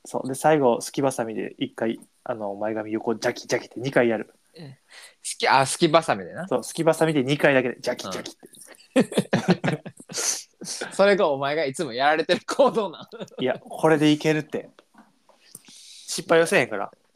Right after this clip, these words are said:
Speaker 2: いや、もう失敗はせん。いや、いや、怪しいな、お前。
Speaker 1: いけるいける。
Speaker 2: なんか、「やってもうた！」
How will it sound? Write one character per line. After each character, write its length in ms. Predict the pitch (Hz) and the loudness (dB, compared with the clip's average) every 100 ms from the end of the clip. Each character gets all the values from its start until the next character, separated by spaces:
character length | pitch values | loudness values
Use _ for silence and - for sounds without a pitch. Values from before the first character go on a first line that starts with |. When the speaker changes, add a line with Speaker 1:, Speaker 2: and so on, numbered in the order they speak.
| _ _ _ _ | _ _ _ _
Speaker 2:
い 80 | 95 | -20
や、 60 | 104 | -14
も 80 | |
う 40 | 110 | -12
失 380 | - - 123 - _ _ - | -8 -8 -10 -14 _ _ -2
敗 300 | 139 131 131 | 2 4 2
は 140 | 135 139 | 0 -4
せ 240 | 151 147 | -4 -6
ん。 240 | 143 143 127 | -10 -14 -16
い 0 | |
や、 640 | 127 123 117 117 117 123 131 | -18 -8 -2 2 2 0 -4
い 180 | 135 135 | -12 -10
や、 100 | 120 90 90 117 123 135 147 | -8 -6 -4 -4 -4 -2 -2
怪 80 | 147 | -4
し 260 | - 147 | -8 -12
い 60 | 139 | -10
な、 180 | 131 127 | -10 -12
お 80 | 127 | -12
前。 340 | 123 120 - _ - | -12 -12 -14 _ -14
Speaker 1:
い 60 | |
け 140 | - 120 | -4 -4
る 100 | 113 | -4
い 60 | |
け 100 | 110 | -6
る。 180 | 101 - _ _ _ - _ - - | -10 -12 _ _ _ -20 _ -20 -20
Speaker 2:
な 80 | |
ん 40 | 131 | -16
か、 180 | 127 120 - _ - | -16 -16 -20 _ 0
「や 80 | 233 | 2
っ 20 | |
て 80 | 339 | 4
も 120 | 254 | 6
う 20 | |
た！」 180 | 220 | 6